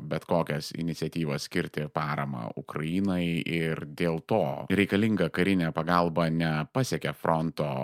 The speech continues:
ir žlugo visas kontrpuolimas. Čia tokios dvi daugiau mažiau mainstreaminės pagrindinės versijos, bet ir jų yra daug,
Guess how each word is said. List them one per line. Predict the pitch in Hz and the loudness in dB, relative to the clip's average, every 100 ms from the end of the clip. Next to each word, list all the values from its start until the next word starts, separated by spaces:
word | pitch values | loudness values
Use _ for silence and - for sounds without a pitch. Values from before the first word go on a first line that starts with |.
| 60 | -4
ir | - 80 78 78 78 - - | -2 -2 -2 -4 -4 -6 -4
žlugo | 107 120 82 69 | 2 2 2 0
visas | 71 73 - | -4 -6 -6
kontrpuolimas. | 80 73 73 71 90 98 90 76 - - | -6 -6 -6 -2 0 2 2 0 -8 -2
Čia | 123 117 107 | 2 2 4
tokios | 104 98 101 87 - - - | 4 6 4 4 0 -8 -6
dvi | 90 87 87 85 104 117 110 101 87 80 - - - _ - | -4 -2 -2 0 2 4 4 4 4 0 -6 -16 -20 _ -2
daugiau | 120 131 123 - - 202 202 190 180 147 | 2 2 0 -8 2 6 8 8 6 2
mažiau | 131 151 139 110 98 95 117 127 123 123 120 117 110 | 0 2 2 2 -2 0 2 4 4 2 2 2 2
mainstreaminės | 107 107 98 - - - 120 120 120 107 104 92 90 | 2 2 0 -4 -6 -2 0 2 4 4 4 2 0
pagrindinės | - 90 87 92 92 98 101 85 82 80 | -4 -4 -2 0 0 0 2 0 -2 -6
versijos, | 82 87 95 - 92 82 80 78 85 | -2 0 0 -2 -4 -2 -2 -4 -6
bet | 80 - _ - - - - | -6 -6 _ -16 -16 -16 -8
ir | - 107 | -4 -4
jų | - 101 101 | -2 -2 0
yra | 90 | -2
daug, | 82 87 80 | -2 -6 -8